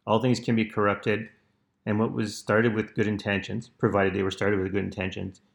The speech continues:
can over time be turned into a tool to harm people. You have to remember that we are a storytelling species. If you recall what I said about the subconscious, if you want to make a conscious change to your behavior, you have to speak to your subconscious with conviction and emotion.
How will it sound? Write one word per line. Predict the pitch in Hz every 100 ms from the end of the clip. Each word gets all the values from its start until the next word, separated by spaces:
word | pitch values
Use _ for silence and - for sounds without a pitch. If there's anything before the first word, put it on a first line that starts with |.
| _
can | 110 107
over | 113 113
time | 110 104 101
be | 101
turned | - 98
into | 98 98 101
a |
tool | 92 - 98
to | -
harm | 92 92
people. | - - - - _ _ _ _ _ _ -
You | 101
have | 131
to | 131
remember | 135 110 110 117
that | 101 98
we | 120
are | 127
a |
storytelling | 110 110 107 110 107 104
species. | 101 - 101 - 101 - - _ _ _ _ _
If | - -
you | 123
recall | 143 - 117 117
what | 107
I |
said | 104 - 110
about | 104 104
the | 104
subconscious, | - - - 107 104 - - - -
if | -
you | 113
want | 107 120
to |
make | 117 117 - - _ _ -
a |
conscious | - 110 110 120 104
change | - 113 110 110
to | -
your | 98
behavior, | 92 87 110 110 95 98 - _ -
you | 98
have | 120
to | 123
speak | 127 - 113
to | 110
your | 104
subconscious | 127 113 117 110 - -
with | 104
conviction | - 95 110 -
and | 107 98
emotion. | 98 101 98 98